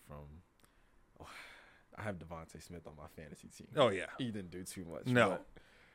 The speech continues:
Speaker 2: That's
Speaker 1: I
Speaker 2: all
Speaker 1: was
Speaker 2: right,
Speaker 1: happy
Speaker 2: though.
Speaker 1: with the win, though.
Speaker 2: Yeah.
Speaker 1: And I was just like, "Jacksonville is actually good this year. They're, like, a sneaky good, you know?"
Speaker 2: Well, that's the thing. I mean, I feel like that team is, like, really developing. I mean,
Speaker 1: Mm-hmm.
Speaker 2: they continue to develop.
Speaker 1: There's potential.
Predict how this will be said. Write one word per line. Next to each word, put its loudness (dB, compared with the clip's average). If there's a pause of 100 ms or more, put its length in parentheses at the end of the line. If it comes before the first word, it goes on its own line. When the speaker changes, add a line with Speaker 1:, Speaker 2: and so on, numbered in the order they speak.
(180)
Speaker 2:
That's 6
Speaker 1:
I 10
Speaker 2:
all 8
Speaker 1:
was 4
Speaker 2:
right, 0
Speaker 1:
happy 2
Speaker 2:
though. -2
Speaker 1:
with -8
the -6
win, -6
though. -8 (140)
Speaker 2:
Yeah. 2 (520)
Speaker 1:
And -6
I -4
was -8
just -12
like, -12
"Jacksonville -10
is -10
actually -12 (100)
good -6
this -14
year. -8
They're, 0
like, 0
a -10
sneaky -4
good, -8
you -10
know?" -6 (360)
Speaker 2:
Well, 10 (260)
that's 8
the 0
thing. -4
I 4
mean, 6
I 6
feel 8
like 6
that 2
team 4
is, 4
like, 2
really 6 (720)
developing. 4
I -2
mean, 0
Speaker 1:
Mm-hmm. 6
Speaker 2:
they 10
continue 8
to 6
develop. -2
Speaker 1:
There's -8
potential. -4